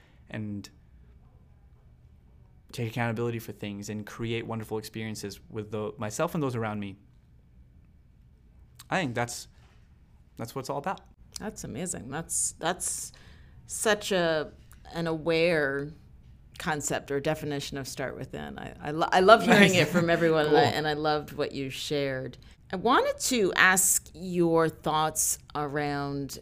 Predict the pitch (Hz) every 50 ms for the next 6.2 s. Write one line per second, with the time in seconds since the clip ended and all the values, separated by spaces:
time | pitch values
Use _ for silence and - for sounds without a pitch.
0 | - - - 50 50 - - 50 - - - - - 180 165 175 180 170 156 151
1 | 147 - - - 160 175 180 185 180 170 - 180 165 156 151 147 147 147 - -
2 | - - - 240 240 226 233 220 190 170 151 156 156 156 143 151 170 185 202 202
3 | - 202 202 185 180 175 165 151 - - - - 247 294 311 240 185 - - 170
4 | 156 143 143 147 147 - 170 165 160 156 143 135 151 127 131 120 123 - 123 -
5 | - - 139 - 175 175 202 220 254 269 254 214 196 185 185 185 - 156 151 147
6 | 147 147 - -